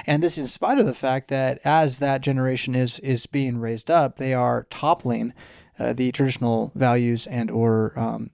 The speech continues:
undergirds of the entire civilization left and right, uh, at the same time. And nonetheless, they see this visible material success.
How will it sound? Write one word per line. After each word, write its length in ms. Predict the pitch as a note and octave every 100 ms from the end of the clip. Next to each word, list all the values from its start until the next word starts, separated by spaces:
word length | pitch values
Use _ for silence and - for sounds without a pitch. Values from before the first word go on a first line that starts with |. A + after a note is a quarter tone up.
| -
undergirds 640 | C#3 C3+ B2 G#2+ G#2+ -
of 220 | - B2 A2+
the 100 | B2
entire 300 | A2 A#2 A2+
civilization 640 | A#2+ A#2 A#2 B2 - G#2+
left 180 | G#2+ -
and 100 | G#2+
right, 280 | B2+ A#2 - - - - -
uh, 40 |
at 180 | A2 -
the 80 | -
same 260 | - A#2
time. 380 | - D3 A2+ A#2+ -
And 160 | C3+ C3+
nonetheless, 500 | C3+ C3 C#3 C3 -
they 160 | A#2+
see 400 | A2+ - C3+ B2+
this 340 | B2 A#2+ - -
visible 560 | B2+ B2 B2 B2 A2+ A2+
material 480 | B2+ - B2+ A#2+ A2+
success. 680 | G#2+ - - - E3 F3 -